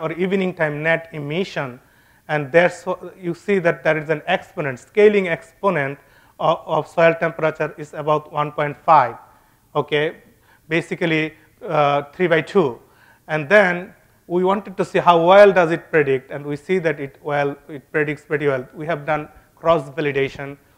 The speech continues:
one thousand times. We did not just use one set of data. We split the data into eighty twenty, and, and we, we re-, we repeated it many times, one thousand times,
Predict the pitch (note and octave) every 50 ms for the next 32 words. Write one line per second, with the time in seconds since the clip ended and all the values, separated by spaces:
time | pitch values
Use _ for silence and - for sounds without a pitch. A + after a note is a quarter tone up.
0 | _ _ - C#3 C#3+ C#3 D3 D#3 D3+ C#3 D3+ D3 C#3+ - D3 C3+ C3+ C3+ C3+ B2
1 | - D#3+ C#3 C#3+ D3+ C#3 D3+ D3 C#3+ C3 - D3 C#3 - - C#3+ C#3+ D3 C#3+ C#3+
2 | - D3 C#3 C#3 C#3+ C#3+ - - D3 C#3 - D3 C3 B2 C3 C3+ C3+ B2+ C#3 C#3
3 | C3+ - _ _ _ _ _ _ _ - D3 D3 C3 _ - - - - F3 F3
4 | E3 C#3 D3 D#3 C#3+ C#3+ C3+ B2+ C#3+ C3+ C3+ C#3 - - C3+ C#3 - - C#3 D3
5 | C#3+ C#3+ C#3 - C#3 C3 - C#3 C#3 C3 C3 - C#3+ C3+ C3+ C3+ B2+ B2+ A#2+ -
6 | - F3+ D#3 C3+ C3 B2+ - D3+ C#3 C#3 C3 - _ D3+ C#3 C3 C3 C#3+ C#3+ -
7 | - C#3+ C3 C3 C3 D3 C3+ - C#3+ C3 C#3+ C3+ B2+ C3 B2+ C3 C3 C3+ C3+ C3
8 | B2+ B2+ - C3 A#2+ A2+ _ _ _ _ D#3+ C#3+ C3+ - C#3+ C3 B2 C3 B2 -
9 | C#3 C3 B2 B2 B2